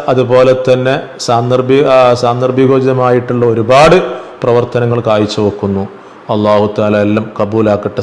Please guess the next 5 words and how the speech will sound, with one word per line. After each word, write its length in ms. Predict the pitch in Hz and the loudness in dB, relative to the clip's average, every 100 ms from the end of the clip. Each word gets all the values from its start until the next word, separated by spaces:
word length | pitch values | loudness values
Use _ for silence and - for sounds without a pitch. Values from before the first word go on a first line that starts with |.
| - | -6
സ്വീകരിക്കട്ടെ. 640 | 101 107 110 113 110 127 147 - - - - - - | -4 -2 -2 -2 -4 -4 -4 -12 -20 -20 -20 -8 -2
അതിൻ്റെ 340 | 120 135 139 139 131 | 0 2 2 4 2
പിന്നിൽ 280 | 135 135 156 156 | 2 2 2 2
പ്രവർത്തിക്കുന്ന 840 | 135 131 123 123 127 123 123 117 123 - | 2 2 0 -2 -2 -2 0 -2 -4 -4
ഒരുപാട് 460 | 110 107 117 123 | -2 0 2 2